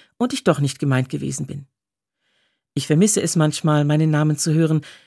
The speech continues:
von jemandem, den ich lange nicht gesehen habe, und noch viel mehr von meinem Vater, der nun schon vor über einem Jahr gestorben ist.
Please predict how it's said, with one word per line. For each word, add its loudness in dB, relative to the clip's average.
von 2
jemandem, 4
den 2
ich -4
lange 2
nicht -2
gesehen 0
habe, 0
und 0
noch 2
viel -2
mehr 2
von 0
meinem 2
Vater, -2
der 2
nun 4
schon 0
vor -4
über 0
einem -2
Jahr 0
gestorben -4
ist. -14